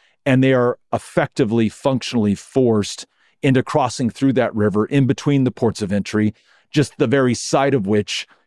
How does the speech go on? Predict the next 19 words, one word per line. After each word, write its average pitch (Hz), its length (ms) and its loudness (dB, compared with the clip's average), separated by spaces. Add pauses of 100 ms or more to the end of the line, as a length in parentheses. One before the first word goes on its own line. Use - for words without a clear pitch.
can 117 140 0
send 123 300 -2
shivers 135 400 0
down 117 200 0
the 107 60 -2
spines 110 540 -2
of 98 80 -4
some 110 460 -2 (260)
who've 127 160 0
been 110 220 -2
warned 120 300 2
about 107 420 -2
these 107 180 -2
people 127 360 -4
coming 110 360 -2
to 104 100 -2
get 110 200 0
us. 85 120 -12
So, 131 360 0